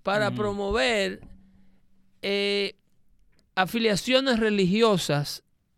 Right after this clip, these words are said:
Speaker 1: dentro de la
Speaker 2: Ok.
Speaker 1: policía.
Speaker 2: ¿Y cuántos ateos, digamos,
Speaker 1: Un ateo
Speaker 2: tienen que
Speaker 1: dice que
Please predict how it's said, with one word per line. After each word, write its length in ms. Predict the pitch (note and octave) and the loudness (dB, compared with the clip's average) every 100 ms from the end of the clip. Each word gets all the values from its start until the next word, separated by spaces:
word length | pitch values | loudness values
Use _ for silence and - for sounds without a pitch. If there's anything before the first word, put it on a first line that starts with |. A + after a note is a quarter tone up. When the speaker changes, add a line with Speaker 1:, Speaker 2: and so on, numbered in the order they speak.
| _ | _
Speaker 1:
dentro 500 | - E3+ G#3+ F3+ F#3 | -8 -4 -2 0 0
de 80 | E3+ | 2
la 60 | E3 | 0
Speaker 2:
Ok. 40 | - | 0
Speaker 1:
policía. 560 | D#3 C#3+ - D3+ - - _ - | -2 -2 -4 -10 -12 -20 _ -6
Speaker 2:
¿Y 140 | E3 D3+ | -4 -4
cuántos 640 | - F#3 G#3 G3 F#3+ - - | 0 2 2 0 -2 -4 -4
ateos, 720 | D3+ C#3+ E3 D3+ C3+ A#2+ - - | -4 -2 0 0 0 -4 -8 0
digamos, 200 | - D#4 | 2 4
Speaker 1:
Un 40 | |
ateo 300 | D4 C#4+ C#4 | 4 4 4
Speaker 2:
tienen 140 | C4+ C4 | 4 4
que 40 | B3+ | 2
Speaker 1:
dice 140 | |
que 60 | C4+ | 2